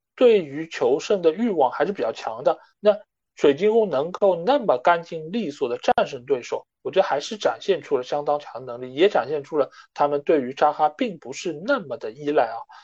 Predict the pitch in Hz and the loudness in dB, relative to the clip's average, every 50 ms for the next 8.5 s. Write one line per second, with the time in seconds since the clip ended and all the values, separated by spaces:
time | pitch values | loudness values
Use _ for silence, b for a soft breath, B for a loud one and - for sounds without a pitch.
0 | B B _ - 190 208 220 185 143 127 - 190 180 170 160 151 143 139 139 - | B B _ 6 6 6 6 6 -2 2 4 6 8 8 8 8 6 4 2 2
1 | - 233 185 - 170 131 123 123 - 131 117 - _ _ _ _ _ _ _ _ | 4 4 4 6 4 2 2 0 -6 -12 -12 -14 _ _ _ _ _ _ _ _
2 | - - 135 131 127 - - 143 131 120 135 214 240 202 - 175 180 196 196 196 | -2 2 4 4 4 2 0 -4 -4 0 4 6 6 6 6 6 6 6 4 4
3 | - 131 123 127 123 - 131 131 156 156 139 156 143 127 - 156 - 165 165 156 | 0 2 2 2 2 0 2 4 6 6 6 4 2 2 0 -6 -8 -8 -10 -8
4 | - - 180 180 202 214 247 220 - _ _ _ _ _ _ _ _ - 135 139 | -4 0 0 0 0 0 -2 -2 -2 _ _ _ _ _ _ _ _ -6 -6 -4
5 | 147 156 202 190 165 139 127 117 117 117 - 175 165 139 123 117 - 175 175 175 | 2 4 4 4 4 2 -2 -2 -2 0 2 4 4 4 4 0 0 0 -2 0
6 | 170 - 226 208 - - - - - 131 139 160 165 165 - 190 196 - 202 - | 0 0 -2 -2 -2 -4 -4 -2 -6 0 2 2 2 4 4 4 6 6 6 4
7 | - 127 120 - 156 165 170 156 - - - 143 131 135 131 160 196 - 202 196 | 4 0 2 4 4 4 4 2 -2 2 2 2 4 4 2 2 0 -2 -4 -4
8 | 190 - - 139 120 98 156 123 - | -4 0 2 2 2 2 0 -8 -14